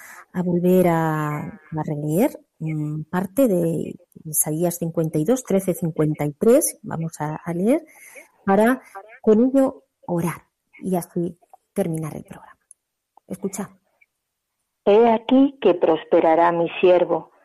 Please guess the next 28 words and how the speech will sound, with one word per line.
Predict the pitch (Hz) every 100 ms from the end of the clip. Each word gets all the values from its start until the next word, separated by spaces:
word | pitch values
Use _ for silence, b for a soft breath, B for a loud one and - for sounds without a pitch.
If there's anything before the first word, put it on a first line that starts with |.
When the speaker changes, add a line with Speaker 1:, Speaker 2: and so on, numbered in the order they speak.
| b b b - 196
Speaker 2:
será | 190 202 220
enaltecido, | 220 214 202 185 - 220 220 180 185 b b b b
levantado | 202 208 190 190 185 240 254 277
y | 254 185
ensalzado | 160 - 165 - 185 175 165
sobremanera. | - 165 165 156 151 147 147 147 151 147 _ _ _ _ _ _ _ _ -
Así | 175 - 190 190
como | 185 180 175
se | 170
asombraron | 170 170 165 180 180 180 165
de | 175
él | 170
muchos, | 170 180 196 - 185 - - _ B B B -
pues | 190 -
tan | - 190
desfigurado | 185 185 - 185 185 196 220 254
tenía | 240 196 190 185
el | 170
aspecto | 160 - - 208 208 - 226 - B B B -
que | 175
no | 185 185
parecía | 170 165 156 - 160 151
hombre, | 156 156 147 - - _ _ _ _ _ -
ni | 180 -
su | 180
apariencia | 160 180 165 175 175 - 165 156
era | 156 156
humana. | 156 151 151 151 151 165